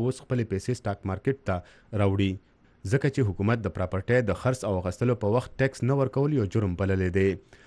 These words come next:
د پاکستان سټاک اکسچینج کې د چهارشنبې په ورځ کاروبار مثبت لیدل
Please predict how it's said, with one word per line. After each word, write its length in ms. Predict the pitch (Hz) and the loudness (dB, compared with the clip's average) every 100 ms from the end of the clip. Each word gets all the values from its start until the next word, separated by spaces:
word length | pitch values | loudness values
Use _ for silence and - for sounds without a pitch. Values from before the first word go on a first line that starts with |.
| - _ _ 113 | -20 _ _ 2
د 180 | 127 127 | 4 4
پاکستان 360 | 135 - 151 143 | 2 0 -2 -2
سټاک 260 | 120 107 95 | -2 -4 -6
اکسچینج 460 | - - 131 139 - | -10 -2 0 0 0
کې 180 | 139 123 | 0 0
د 100 | - | 0
چهارشنبې 440 | 92 104 110 120 | -2 -2 -4 -2
په 80 | 110 | -2
ورځ 180 | 127 - | -2 -2
کاروبار 380 | 98 92 107 120 - | -2 0 0 -2 -4
مثبت 420 | 95 92 - 110 - 92 | -4 -4 -2 -2 0 -2
لیدل 200 | 92 | -2